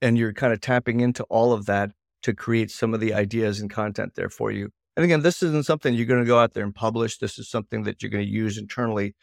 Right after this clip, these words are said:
for research. But I do find that just continuously asking,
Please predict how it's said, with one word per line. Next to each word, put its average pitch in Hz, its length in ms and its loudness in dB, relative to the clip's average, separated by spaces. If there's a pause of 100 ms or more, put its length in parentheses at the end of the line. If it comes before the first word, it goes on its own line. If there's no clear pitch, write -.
(180)
for 104 120 -4
research. 113 560 -2
But 98 140 -2
I 110 100 2
do 117 180 -4
find - 360 -4
that 101 100 -8
just - 220 -8
continuously 117 680 -6
asking, 107 480 -4